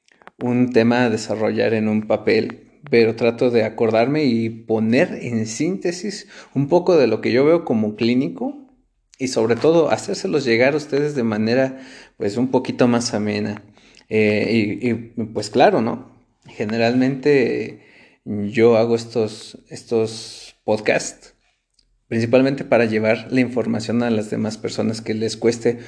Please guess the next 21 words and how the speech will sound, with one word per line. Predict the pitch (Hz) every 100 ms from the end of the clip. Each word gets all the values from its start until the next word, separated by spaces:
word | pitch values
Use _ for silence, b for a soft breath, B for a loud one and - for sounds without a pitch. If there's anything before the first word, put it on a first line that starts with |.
| B B
un | -
poquito | 117 117 127 123
trabajo | 123 107 107 110 - 131 131 B B B B -
de | 113 107 107 107
creer | 107 110 110 117 135
que | 143
esto | 131 -
en | 139 117
verdad | 107 113 143
está | 147 -
sucediendo | 135 - - 110 113 147 160
y | 147
que | - 113 110
pasa | 110 113 196 - 180
constantemente. | 139 135 156 170 156 113 135 170 117 117 - _ b b b b b
Así | - 110 151
que, | 160
pues, | 156 - 117 110 - - -
de | - 113
mi | 110
parte | 107 135 156 - 170 165 -